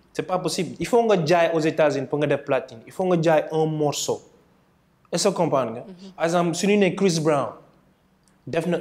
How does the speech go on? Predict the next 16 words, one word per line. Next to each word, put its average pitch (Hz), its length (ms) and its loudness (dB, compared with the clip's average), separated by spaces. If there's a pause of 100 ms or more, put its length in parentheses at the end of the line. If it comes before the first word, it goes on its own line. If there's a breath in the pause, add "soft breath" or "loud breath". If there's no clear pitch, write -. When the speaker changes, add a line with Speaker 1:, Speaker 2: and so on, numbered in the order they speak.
Speaker 1:
un 175 140 4
million 180 340 6
de 147 120 2
ventes, 127 300 0 (220)
loolu 139 220 0
mooy 135 160 -2
platine 123 480 -6
aux 113 60 -14
États-Unis. 104 440 -12 (200)
Speaker 2:
D'accord. - 160 -14
Speaker 1:
Cinq 170 220 0
cent 170 200 0
mille 151 200 -2
ventes, 127 340 -6
loolu 127 260 -4
mooy 120 240 -8